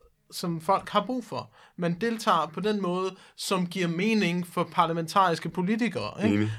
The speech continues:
Speaker 1: Og det er så langt væk fra folks
Speaker 2: Mm.
Speaker 1: rigtige liv, så
Speaker 2: Mm.
Speaker 1: fa-, langt væk fra folks erfaringer og de problemer, de møder i livet, ikke?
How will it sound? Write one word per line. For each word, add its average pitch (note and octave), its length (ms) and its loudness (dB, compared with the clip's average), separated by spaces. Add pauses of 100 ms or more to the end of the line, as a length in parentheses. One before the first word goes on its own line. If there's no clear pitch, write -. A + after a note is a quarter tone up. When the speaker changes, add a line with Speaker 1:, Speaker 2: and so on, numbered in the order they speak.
Speaker 1:
Og E3 120 -6
det G3+ 120 0
er G3 80 2
så G#3+ 180 -2
langt G#3 400 -2
væk E3+ 140 -4
fra - 120 -8
folks G3+ 400 0
Speaker 2:
Mm. - 140 -14
Speaker 1:
rigtige G#3+ 460 0
liv, G#3+ 420 -4
så - 180 -6
Speaker 2:
Mm. G3+ 120 0
Speaker 1:
fa-, G#3 200 -2
langt G#3 240 -4
væk G3+ 140 -4
fra G3 120 -6
folks G3 420 -4 (320)
erfaringer F3 680 2 (280)
og D#3 260 -6
de F#3+ 180 -2 (240)
problemer, F3+ 480 0
de F3 200 -4
møder E3 340 -2
i F3+ 100 -6
livet, G#3 380 -4 (280)
ikke? G3+ 120 -8